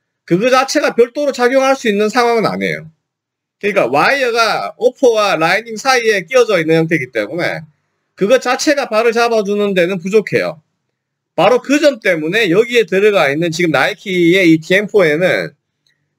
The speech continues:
이 폼 스켈레톤이라는 구조를 갖고 있죠. 그게 뭐냐면 여기 지금 보시면 울퉁불퉁해 보이는 부분들, 여기 울퉁불퉁해 보이는 부분들이 이렇게 층차를 이루고 있는 부분이 있는데,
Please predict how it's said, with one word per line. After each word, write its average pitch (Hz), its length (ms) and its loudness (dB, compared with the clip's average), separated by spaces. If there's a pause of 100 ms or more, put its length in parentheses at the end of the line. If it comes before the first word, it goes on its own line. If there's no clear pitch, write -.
이 143 220 -2
폼 269 200 0
스켈레톤이라는 254 760 -4
구조를 180 360 0
갖고 160 300 0
있죠. 98 200 -6
그게 208 220 0
뭐냐면 185 380 2
여기 220 200 2
지금 190 360 0 (520)
보시면 190 480 2
울퉁불퉁해 226 680 2
보이는 190 340 0
부분들, 139 560 0 (880)
여기 160 100 -4
울퉁불퉁해 226 800 0
보이는 208 340 2
부분들이 185 460 0
이렇게 170 140 0
층차를 214 420 0
이루고 170 300 2
있는 131 160 -2
부분이 165 300 0
있는데, 101 460 -2